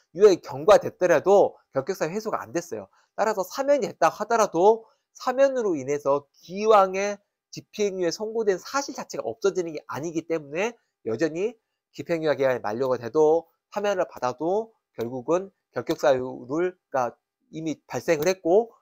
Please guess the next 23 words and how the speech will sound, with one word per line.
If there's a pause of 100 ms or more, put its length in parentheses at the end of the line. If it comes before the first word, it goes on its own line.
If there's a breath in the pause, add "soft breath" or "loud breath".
그걸
이유로
나중에
해소, (180)
취소해도
괜찮다는
겁니다. (1080)
그리고
이런
유사한
법령
해석이
동일하게
적용됩니다. (420)
자격의
결격
사유에
이렇게
집행유예
기간
중에
있는
자는